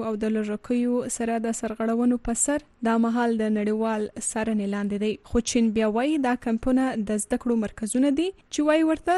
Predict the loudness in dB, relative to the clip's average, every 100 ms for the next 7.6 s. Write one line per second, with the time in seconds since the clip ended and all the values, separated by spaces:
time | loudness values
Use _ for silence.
0 | 2 2 2 0 0 0 0 0 -2 -2
1 | 0 0 0 -2 -4 0 2 4 2 -6
2 | -8 -2 -2 -2 -4 -4 -2 -2 -2 -4
3 | -4 -4 -4 0 0 2 -2 0 0 4
4 | 4 4 2 0 -2 -2 -2 0 0 0
5 | -2 -4 -6 0 0 2 2 0 -2 -4
6 | -2 0 2 4 2 -2 -4 -2 0 0
7 | 0 0 0 0 2